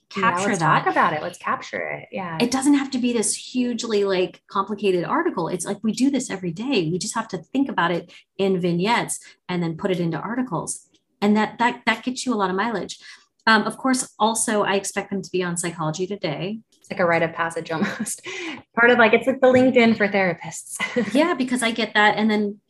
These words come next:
Speaker 2: that's kind of it. I mean, I, I give them business cards from, from the go, and I encourage them to give talks. Um, that's another, I guess, local way is, um, different agencies always are looking for training
Speaker 1: Guest
Speaker 2: speakers.
Speaker 1: speakers,
Speaker 2: And
Speaker 1: yeah.
Speaker 2: so speak about what they know.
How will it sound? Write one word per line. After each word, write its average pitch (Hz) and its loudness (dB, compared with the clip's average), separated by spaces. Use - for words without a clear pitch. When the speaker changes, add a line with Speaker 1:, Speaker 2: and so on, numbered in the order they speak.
Speaker 2:
that's 262 -2
kind 392 -2
of 285 0
it. 330 0
I - 2
mean, 233 4
I, 226 0
I 254 2
give 262 -2
them 254 4
business 233 0
cards 226 -2
from, 202 -4
from 190 -2
the 180 -6
go, 220 0
and 202 -2
I 170 -2
encourage 190 -2
them 196 -2
to - -14
give 151 -6
talks. 240 -4
Um, 196 2
that's 202 0
another, 202 0
I 196 2
guess, 190 -4
local 196 0
way 196 0
is, 175 -4
um, 160 0
different 190 -2
agencies 185 -2
always 175 -4
are 180 -4
looking 170 -6
for 151 -6
training 165 -6
Speaker 1:
Guest 185 -6
Speaker 2:
speakers. 185 -2
Speaker 1:
speakers, 175 -8
Speaker 2:
And 180 -4
Speaker 1:
yeah. 175 -2
Speaker 2:
so 160 -2
speak 208 -4
about 185 -2
what 175 -6
they 165 -6
know. 220 -4